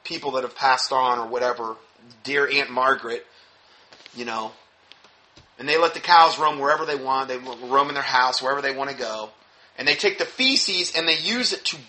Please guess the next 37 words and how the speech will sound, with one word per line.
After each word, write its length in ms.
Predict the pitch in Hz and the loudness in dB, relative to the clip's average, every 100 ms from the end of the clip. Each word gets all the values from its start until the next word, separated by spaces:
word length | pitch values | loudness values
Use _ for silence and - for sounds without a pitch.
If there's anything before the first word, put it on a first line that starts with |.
| _ | _
to 160 | - 160 | -12 -10
make 320 | 139 175 190 | -2 -2 0
them 160 | 202 - | -2 -4
prepare 380 | - - 170 180 | -12 -4 0 2
their 100 | 220 | 0
food. 380 | - 131 117 120 | -2 -8 -8 -8
They 80 | |
burn 340 | 120 151 160 147 | -6 0 2 0
it, 140 | 156 - - - - | -4 -8 -20 -20 -12
and 80 | 127 | -6
they 60 | |
use 200 | 147 160 | -4 -2
it 100 | 170 | -4
as 100 | 156 | -6
a 60 | 147 | -10
fuel 320 | - 185 208 | -8 -2 -2
for 120 | 208 | -2
their 120 | 208 | -6
food, 300 | 208 165 139 131 | -6 -8 -10 -8
and 100 | 147 | -4
they'll 200 | 139 123 | -4 -4
take 320 | - 233 - | 2 2 2
it 80 | - | -6
and 80 | 139 | -6
they'll 100 | 131 | -4
liquefy 760 | 139 233 - 214 - 123 104 | 2 2 2 -6 -2 -2 -2
it. 200 | 104 139 - _ _ _ - - - | -6 -8 -12 _ _ _ -20 -20 -6
And 100 | 170 | 0
it 60 | 170 | 2
showed 240 | - 240 | 6 6
this 120 | 208 | 4
big 300 | - 226 - | -4 -6 -6
courtyard, 600 | - 269 294 160 165 160 160 | -8 -2 0 2 2 2 2
and 100 | 175 | -4
they 120 | 180 | -6
had 240 | 175 147 - _ _ _ _ _ _ _ _ _ | -6 -10 -12 _ _ _ _ _ _ _ _ _
spread 840 | - - - - 226 285 220 - | 0 0 0 4 6 6 4 0